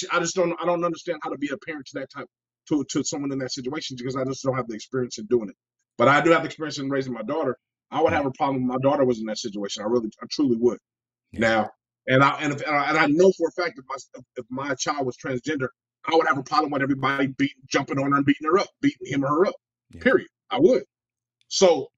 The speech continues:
Speaker 1: I could see a little bit from one side. I could definitely identify with the other side. There's, but at the bottom line, there has to be some structure about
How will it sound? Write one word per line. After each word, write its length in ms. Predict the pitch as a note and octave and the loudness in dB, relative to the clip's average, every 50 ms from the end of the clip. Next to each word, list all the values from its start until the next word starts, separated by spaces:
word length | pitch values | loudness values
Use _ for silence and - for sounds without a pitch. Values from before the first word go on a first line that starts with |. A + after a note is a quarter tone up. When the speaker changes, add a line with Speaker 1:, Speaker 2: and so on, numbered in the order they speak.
| _ _ - | _ _ -4
Speaker 1:
I 140 | D#3+ F#3+ G3 | -2 -2 -2
could 180 | - G#3 G#3 | -2 -4 -4
see 380 | - - A3 A#3+ A#3+ G#3+ G3 - - | -4 -2 -2 -2 -4 -4 -6 -8 -6
a 40 | D#3 | -4
little 280 | F3 G3 A#3 A#3+ A3+ | -2 0 2 2 4
bit 180 | F3+ F#3+ F#3+ F#3 - | 6 6 4 4 2
from 140 | F3 D#3+ E3 | -6 -8 -6
one 140 | F3 F3 | -6 -6
side. 280 | E3+ - F#3+ E3+ E3+ D#3+ D3 D3 | -6 -6 -6 -6 -6 -8 -10 -12
I 40 | D3 | -12
could 100 | _ C#3 | _ -4
definitely 260 | F3 F3 E3+ _ - - C#3+ | -4 -4 -4 _ -16 -20 -18
identify 400 | C3+ C#3 C#3 C3+ C3 - C#3+ C3+ | -12 -10 -10 -10 -10 -10 -8 -6
with 160 | C3+ C3 B2 | -6 -4 -6
the 80 | C3 C3+ | -6 -10
other 140 | C3 B2+ B2 | -10 -10 -12
side. 200 | - B2+ G#2 F#2+ _ _ _ _ _ _ _ _ _ _ | -12 -12 -14 -14 _ _ _ _ _ _ _ _ _ _
There's, 200 | - F#3+ A3 G3 - _ _ _ _ _ _ _ _ _ | 2 2 2 0 -4 _ _ _ _ _ _ _ _ _
but 120 | - E3+ E3 | 0 2 2
at 160 | C#3+ - - - - - | 0 -2 -6 -12 -16 -14
the 80 | C#3+ C3+ _ - | -14 -14 _ 0
bottom 260 | - F3+ F#3+ F#3 F3+ | 2 2 4 2 2
line, 200 | F#3 G#3+ G3 D#3+ | 0 -2 -2 -2
there 80 | D3+ - - | -4 -6 -6
has 240 | - E3 E3+ - - | -6 -6 -6 -4 -4
to 100 | - E3+ - | -6 -6 -4
be 120 | - D#3 D#3 | -4 -6 -4
some 160 | - - D3 | -6 -8 -8
structure 500 | - - - D#3 D3 C#3+ - - D3+ C#3+ | -10 -10 -6 -6 -6 -6 -6 -10 -10 -10
about 320 | C3+ B2 C3+ C3+ C3 - | -8 -6 -4 -6 -6 -6